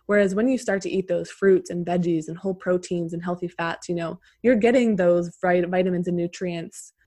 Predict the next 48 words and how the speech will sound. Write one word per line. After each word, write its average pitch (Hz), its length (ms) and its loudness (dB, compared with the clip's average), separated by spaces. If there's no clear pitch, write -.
in 269 160 6
those 180 220 2
foods - 340 -4
to - 120 -10
process 262 400 0
those 170 260 0
foods, 175 260 0
but 180 140 -4
then 170 240 -6
left 202 340 -4
over 170 280 0
to 175 80 -2
keep, 180 400 -6
you 220 140 -2
know, 156 360 -6
your 165 100 -10
hormones 196 680 0
and 170 140 -4
detoxing 185 580 -6
process 175 460 -6
and 170 120 -6
brain 185 220 0
health 170 240 -6
in 175 100 -10
check. - 340 -10
So, 180 100 -6
you 185 120 0
know, 185 140 0
the 185 80 -2
first 277 360 -2
thing 180 360 -2
to 202 100 -6
focus 185 300 2
on 170 120 -6
is 165 120 -8
to 175 100 -4
really 180 240 4
add 170 220 -2
in 165 160 -4
fruits 175 240 0
and 165 100 -4
veggies 165 280 -2
to - 100 -4
every 165 240 -4
meal, 160 400 -10
as 175 180 2
they 170 140 4
have 175 360 -4